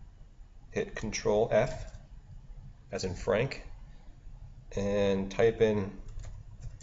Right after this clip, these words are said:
virtual space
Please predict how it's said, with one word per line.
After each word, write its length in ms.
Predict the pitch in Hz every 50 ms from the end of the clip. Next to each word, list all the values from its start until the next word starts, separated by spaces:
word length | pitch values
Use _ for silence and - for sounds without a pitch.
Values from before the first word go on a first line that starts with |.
| - - - - - - - - - - - - - - - -
virtual 800 | 107 104 110 117 - - 120 117 120 123 123 123 123 - - - - - - - - - - - -
space 640 | - - - - - 101 101 107 104 - - - -